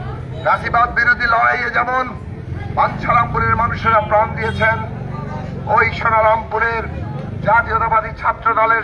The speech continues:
সহসভাপতি নয়ন মিয়া এই বাঞ্ছারামপুরে পুলিশের গুলিতে নিজের রক্ত দিয়েছেন, শাহাদাত বরণ করেছেন। তেমনি জুলাই গণ অভ্যুত্থানেও আমাদের বাঞ্ছারামপুরের চার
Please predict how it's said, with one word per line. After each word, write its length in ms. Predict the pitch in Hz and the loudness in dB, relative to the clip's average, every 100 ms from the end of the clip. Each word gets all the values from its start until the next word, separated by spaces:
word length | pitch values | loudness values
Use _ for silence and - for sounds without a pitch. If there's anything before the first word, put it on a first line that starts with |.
| 208 | 0
সহসভাপতি 760 | 233 220 214 214 214 226 220 220 214 - - - - - - - - - - - - - 233 214 208 | 0 2 2 2 2 -2 -6 -6 -8 -12 -12 -12 -12 -12 -12 -10 -8 -10 -10 -10 -10 -8 -8 -4 2
নয়ন 320 | 220 226 233 233 | 4 6 4 0
মিয়া 240 | 233 240 254 247 - - - - - - | 0 4 4 2 -2 -16 -18 -18 -16 -14
এই 80 | - - | -10 -2
বাঞ্ছারামপুরে 720 | 208 202 - 202 202 196 196 190 202 | -2 -2 0 2 2 -2 -10 -10 -8
পুলিশের 400 | 220 202 190 185 | -8 -6 -8 -8
গুলিতে 300 | - - - - - | -10 -10 -10 -10 -12
নিজের 220 | - 160 156 | -10 -6 0
রক্ত 240 | 160 - 170 160 | 0 -2 -10 -8
দিয়েছেন, 340 | 151 147 151 - | -8 -8 -8 -6
শাহাদাত 400 | 165 147 143 139 127 | -4 -4 -4 -6 -4
বরণ 220 | 131 127 107 | -6 -8 -10
করেছেন। 300 | 110 - - - 262 302 294 247 247 269 208 302 277 220 - | -12 -12 -12 -10 -6 -4 -4 -2 -2 0 0 0 -2 -4 -6
তেমনি 300 | 185 208 214 196 | -6 -4 -4 -4
জুলাই 360 | 208 233 262 262 262 | 0 2 4 2 2
গণ 140 | 240 240 | 2 2
অভ্যুত্থানেও 640 | 220 233 254 233 233 240 214 156 - - - - - - - - - - - | 0 -4 -4 2 2 4 0 -4 -14 -18 -18 -16 -14 -16 -16 -16 -16 -8 -2
আমাদের 460 | 160 208 214 240 247 233 - - - - 143 | 2 2 2 2 2 0 -14 -20 -18 -4 0
বাঞ্ছারামপুরের 800 | 220 - 190 208 202 185 190 180 - | 0 0 2 2 -2 -8 -8 -8 -2
চার 220 | 190 185 | 2 2